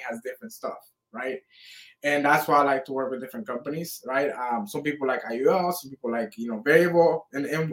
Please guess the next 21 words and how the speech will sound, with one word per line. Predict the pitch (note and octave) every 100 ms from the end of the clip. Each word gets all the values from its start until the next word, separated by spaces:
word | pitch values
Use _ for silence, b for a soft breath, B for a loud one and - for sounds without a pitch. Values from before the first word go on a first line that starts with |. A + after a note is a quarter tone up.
| -
and | D#3 D3+
with | D3+ E3
me | A#3 A3
being | F#3 F3
licensed, | F3+ A#3+ E3+ E3 -
I'm |
able | F3 D#3
to | C#3+
do | C3+
variable, | D3+ D3+ B2+ A#2+
which | A#2+
is | -
gonna | C3+
give | C3+
you | C3
more | B2+ B2
interest | C3+ - -
rate | A2
in |
the | G#2+
long | A#2 A#2